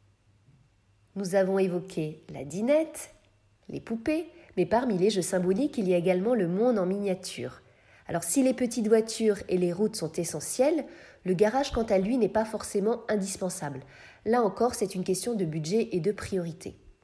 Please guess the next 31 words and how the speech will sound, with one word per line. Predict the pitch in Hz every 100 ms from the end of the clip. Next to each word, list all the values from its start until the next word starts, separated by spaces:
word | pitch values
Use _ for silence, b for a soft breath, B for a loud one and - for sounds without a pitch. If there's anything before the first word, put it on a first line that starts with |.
| B B B B B B
Le | 185
garage | 220 226 254 254
en |
bois | 214 220 254 311 B B -
n'est | 202
pas | 269
toujours | 277 254 247
si | - 247
bien | 214 247
investi | 226 220 - 226
que | 214
ça | 202 247
par | 247 196
les | 190
tout | 190 202
petits. | 196 190 - - _ b b b b
Alors, | 190 190 - - -
si | - - 285
on | 254
opte | 240 233 -
toutefois | 254 - 254
pour | 233 190
ce | 196
type | 196 196
de | 175
garage, | 170 170 214 277 294 B B -
eh |
bien | 185 220
Fabienne | 240 208 226
Agnès | 214 226 226
Lévin | 202 233